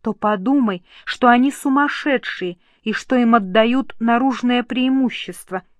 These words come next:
для того, чтобы их не раздражать. Умоляю тебя, ради тебя самой и нашей дружбы, отрекись, Мария, от слов твоих. Во время этой речи Мария поднялась со своей постели.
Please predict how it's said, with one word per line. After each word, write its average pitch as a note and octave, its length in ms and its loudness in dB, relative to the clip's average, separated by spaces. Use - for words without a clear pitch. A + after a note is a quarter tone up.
для F#3+ 200 -6
того, G3 300 -2
чтобы A#3 380 -6
их - 300 -12
не G3 140 -6
раздражать. F#3 840 -10
Умоляю A3 520 -2
тебя, F3 360 -14
ради C#4 320 4
тебя D4 320 0
самой C4+ 500 0
и B3+ 160 -2
нашей C#4 400 0
дружбы, A3 580 -2
отрекись, C#4 680 2
Мария, B3 480 4
от - 240 -4
слов C4 420 -2
твоих. F3+ 580 -10
Во F#3+ 200 -2
время D4 340 4
этой A#3+ 420 -2
речи C4 500 -4
Мария A#3 400 0
поднялась G3+ 800 -4
со - 220 -14
своей F#3 440 -8
постели. F3+ 680 -14